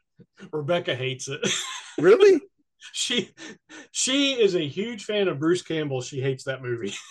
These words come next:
Speaker 1: <laughs>
Speaker 2: That's a great conspiracy theory. Did Elvis pay somebody to become his, become him as a doppelganger <laughs> so he could
Speaker 1: Yeah.
Speaker 2: fuck off? <laughs>
Speaker 1: 'Cause there were already Elvis impersonators while Elvis was still alive.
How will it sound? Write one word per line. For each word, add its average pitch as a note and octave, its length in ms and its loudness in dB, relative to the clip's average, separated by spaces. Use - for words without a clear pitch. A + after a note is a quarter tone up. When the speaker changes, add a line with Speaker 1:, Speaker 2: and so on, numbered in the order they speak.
Speaker 1:
<laughs> - 460 -20
Speaker 2:
That's F#3+ 220 0
a - 40 -4
great F#3 240 2
conspiracy F#3+ 640 0
theory. C3+ 400 2
Did D#3 140 2
Elvis E3 440 4
pay G3+ 240 -2
somebody C#3 680 -4
to C3+ 80 -12
become D#3 420 -4
his, C#3+ 300 0
become D#3+ 380 2
him E3+ 460 6
as C#3+ 160 -2
a C3 40 -6
doppelganger D#3 840 2
<laughs> - 20 -14
so G3 240 4
he D#3+ 120 -6
could E3 180 -2
Speaker 1:
Yeah. G#3+ 200 -2
Speaker 2:
fuck D#3 120 -6
off? G3 400 -6
<laughs> - 880 -10
Speaker 1:
'Cause F#3 100 0
there B3 100 0
were B3+ 160 4
already A#3+ 360 4
Elvis C4+ 340 -2
impersonators F#3+ 680 -2
while G#3 240 2
Elvis C4 440 -2
was A#3 120 -6
still A#3 180 -6
alive. D#3+ 680 -2